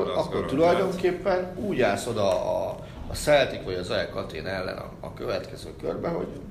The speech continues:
Speaker 1: tudod, hogy te azt a célt már elérted, amit kitűztél a sze-, a szezon előtt. Nem hiszem, hogy a videóton azt a célt tűzte volna ki, hogy B L főtábla,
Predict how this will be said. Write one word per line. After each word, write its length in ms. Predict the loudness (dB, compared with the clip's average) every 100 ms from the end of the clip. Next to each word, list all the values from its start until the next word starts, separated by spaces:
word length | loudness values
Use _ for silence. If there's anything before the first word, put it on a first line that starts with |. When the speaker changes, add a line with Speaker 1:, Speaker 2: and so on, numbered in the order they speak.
| -4
Speaker 1:
tudod, 220 | -2 -2
hogy 180 | -4 -8 -12 -16 -16 -16 -16 -16 -16 -14 -16 -14 -14 -14 -12
te 140 | 0 2
azt 200 | 2 0
a 80 | -4
célt 340 | 0 0 0
már 160 | -2 -2
elérted, 440 | -2 -4 -6 -8
amit 220 | -6 -8
kitűztél 500 | -8 -10 -10 -10 -8
a 60 | -10
sze-, 240 | -10 -12 -8
a 200 | -8 -6
szezon 360 | -6 -8 -6 -8
előtt. 260 | -8 -10 -14 -14 -10
Nem 240 | 0 2 2
hiszem, 300 | 0 -2 -4
hogy 120 | -4
a 60 | -6
videóton 320 | -6 -6 -6
azt 220 | -8 -10
a 40 |
célt 340 | -10 -8 -8 -10 -14 -14
tűzte 360 | -12 -10 -10 -8
volna 280 | -8 -8 -10
ki, 80 |
hogy 220 | -10 -10 -8
B 140 | -8
L 20 |
főtábla, 640 | -8 -10 -10 -8 -8 -8